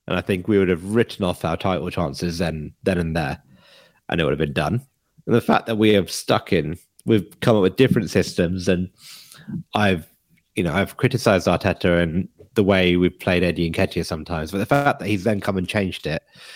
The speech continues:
whether or not that was forced or not, we'll never know. But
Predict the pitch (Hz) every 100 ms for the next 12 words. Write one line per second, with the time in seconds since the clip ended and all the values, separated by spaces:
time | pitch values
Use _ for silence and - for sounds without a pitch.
0 | - - 127 127 113 95 98 85 87 -
1 | 107 95 - 82 82 73 _ _ _ _
2 | _ _ 95 90 85 82 90 80 82 -